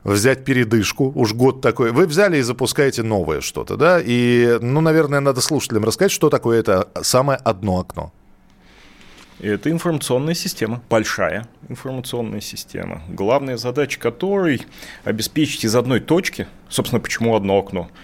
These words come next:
Speaker 2: из одной точки доступ к государственным сервисам, к коммерческим сервисам, к аналитическим, ко всему тому, что экспортёра сопровождает на всём его жизненном цикле.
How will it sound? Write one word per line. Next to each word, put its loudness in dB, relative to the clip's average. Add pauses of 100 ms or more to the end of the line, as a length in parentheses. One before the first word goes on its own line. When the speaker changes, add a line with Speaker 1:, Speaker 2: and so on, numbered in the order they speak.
(140)
Speaker 2:
из 0
одной 2
точки -4
доступ 0
к -4
государственным 0
сервисам, 2 (500)
к 6 (300)
коммерческим -2
сервисам, 0 (340)
к -2
аналитическим, 0
ко -8
всему 0
тому, 2
что 2
экспортёра -2
сопровождает 0
на -2
всём -2
его 0
жизненном -2
цикле. -4